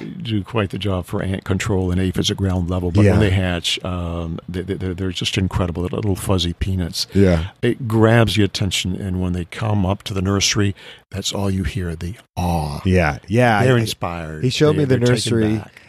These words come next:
Speaker 2: and there's, like, the one mama, and there's, like, five to eight
Speaker 1: <laughs>
Speaker 2: little babies, and
Speaker 1: They're
Speaker 2: these, like,
Speaker 1: cute.
Speaker 2: ti-,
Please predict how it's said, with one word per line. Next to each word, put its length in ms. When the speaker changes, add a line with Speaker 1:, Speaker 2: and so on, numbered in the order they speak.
Speaker 2:
and 180
there's, 160
like, 120
the 100
one 260
mama, 500
and 80
there's, 140
like, 180
five 500
to 120
eight 400
Speaker 1:
<laughs> 0
Speaker 2:
little 240
babies, 440
and 160
Speaker 1:
They're 80
Speaker 2:
these, 160
like, 80
Speaker 1:
cute. 120
Speaker 2:
ti-, 120